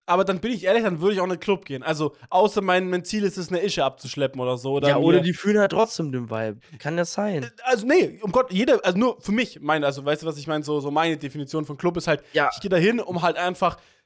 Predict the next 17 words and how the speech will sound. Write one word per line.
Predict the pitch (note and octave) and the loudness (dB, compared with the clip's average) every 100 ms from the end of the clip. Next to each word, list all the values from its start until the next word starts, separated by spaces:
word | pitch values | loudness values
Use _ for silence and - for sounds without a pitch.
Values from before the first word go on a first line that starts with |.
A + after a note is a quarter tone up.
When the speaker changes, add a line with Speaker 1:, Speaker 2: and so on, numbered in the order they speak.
| _ - | _ -4
Speaker 1:
zu | G#3 | 0
Musik | F#3+ B3 G3 | 0 -2 -6
zu | G3 | 0
Speaker 2:
Für | F#3 | 4
mich | G#3 | 6
Speaker 1:
viben, | A#3 G#3 F#3+ | 4 2 -2
Spaß | G3+ F#3+ | 2 2
Speaker 2:
ich | - | 2
Speaker 1:
zu | |
Speaker 2:
geh | A3 | 4
ja | A#3 | 4
Speaker 1:
haben. | A3 | 4
Speaker 2:
nicht | G#3+ F#3+ | 2 2
in, | F3 - _ - | 0 -2 _ -12
ich, | C#3+ - - _ _ _ - | -10 -12 -18 _ _ _ -12
keine | D3+ D3+ | -6 -2
Ahnung, | F#3 F3 | -2 -2